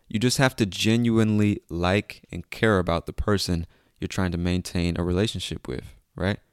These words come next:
So again, don't be afraid to make the first move and don't be afraid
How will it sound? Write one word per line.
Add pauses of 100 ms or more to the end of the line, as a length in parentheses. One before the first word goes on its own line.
(1300)
So
again,
don't
be
afraid
to
make
the
first
move
and
don't
be
afraid